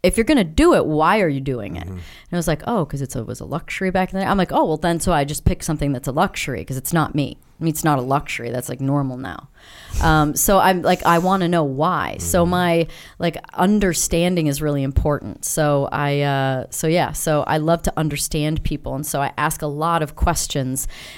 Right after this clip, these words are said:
Speaker 1: and it can read off in not a podcast setting, in a regular life setting. Like, if you're telling me about something going on, I'm like, "Oh," and then I just dive into it, and I s-, I'm not really, like, hearing you out and just sort of holding the space to listen.
Speaker 2: Mm.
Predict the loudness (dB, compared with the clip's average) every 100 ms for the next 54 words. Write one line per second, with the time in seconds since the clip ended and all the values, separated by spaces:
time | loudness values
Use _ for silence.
0 | -2 2 2 2 0 2 0 0 0 2
1 | 4 6 6 4 2 -2 0 2 2 2
2 | 2 0 0 -2 -2 -2 -2 0 0 0
3 | -2 -2 0 0 0 -2 -2 -2 -2 0
4 | 0 0 0 0 -2 -4 -4 0 0 0
5 | 0 2 0 -2 -2 0 2 2 0 0
6 | 0 0 -2 -6 -20 -20 -20 -14 0 2
7 | 4 4 2 0 -2 0 2 2 2 -2
8 | 0 0 2 0 -2 -4 -8 -4 -2 -2
9 | 0 0 2 0 0 -2 -4 -8 -6 -2
10 | 0 0 0 0 0 0 -2 -2 -2 -2
11 | -2 -2 -2 -2 -2 -2 -4 -4 -4 -6
12 | -8 -8 -4 -2 -2 -2 -8 -10